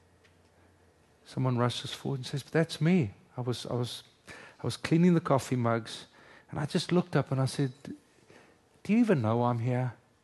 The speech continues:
I've got babies. I feel fat. I feel ugly. Sure, I'm sure my husband looks at other women. You, do you even know I'm here?'" God says, "You know what? I'm gonna stop the whole proceeding and I'm just gonna tell Sarah that I love her.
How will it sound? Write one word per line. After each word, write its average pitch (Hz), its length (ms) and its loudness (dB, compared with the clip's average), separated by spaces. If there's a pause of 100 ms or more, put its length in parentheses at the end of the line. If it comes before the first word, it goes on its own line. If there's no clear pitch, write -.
(280)
I've - 60 -20
got - 240 -14
babies. 147 680 0 (400)
I 117 40 -4
feel 117 200 -6
fat. - 640 -2 (500)
I 123 60 -10
feel - 340 -4
ugly. 160 560 2
Sure, - 280 -2
I'm 139 140 -2
sure 165 180 -4
my 143 140 2
husband 147 280 -2
looks 147 240 -4
at 139 80 -4
other 143 220 0
women. 143 460 -2 (440)
You, 220 240 0
do 220 160 -2
you 311 120 4
even 247 160 0
know 147 240 0
I'm 156 160 0
here?'" 147 360 -4 (460)
God 180 180 0
says, 170 240 -6
"You 170 60 0
know 160 80 0
what? 139 100 2
I'm 170 100 -2
gonna 180 160 -2
stop - 360 -2
the 117 100 0
whole 131 220 0
proceeding 110 680 -4 (440)
and 117 100 -6
I'm 143 140 2
just 156 160 -2
gonna 147 200 2
tell 123 480 2 (680)
Sarah 110 540 0 (380)
that 117 120 -2
I 120 80 6
love 110 260 0
her. 113 240 -8